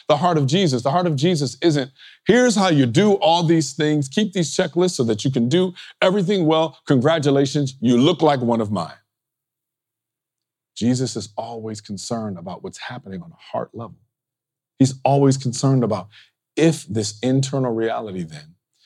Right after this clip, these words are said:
is undergirding these external realities that we strive for. So you have, uh, this, this, uh, passage that Jesus quotes. All of the Jewish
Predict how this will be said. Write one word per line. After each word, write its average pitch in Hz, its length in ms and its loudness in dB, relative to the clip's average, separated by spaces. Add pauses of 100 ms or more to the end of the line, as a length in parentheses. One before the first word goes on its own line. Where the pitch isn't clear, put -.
(220)
is 107 260 2
undergirding 139 760 6
these 104 260 0
external 117 500 -2
realities 90 540 -4
that 87 180 -10
we 90 120 -6
strive 92 420 -10
for. - 240 -20 (1800)
So - 100 0
you 104 140 8
have, 113 420 2 (260)
uh, 104 200 4
this, 113 680 0
this, 113 400 2
uh, 104 220 2
passage 107 600 0
that 101 240 2
Jesus 127 400 2
quotes. 165 500 0 (340)
All 220 300 6
of 151 140 6
the 123 160 4
Jewish 139 440 2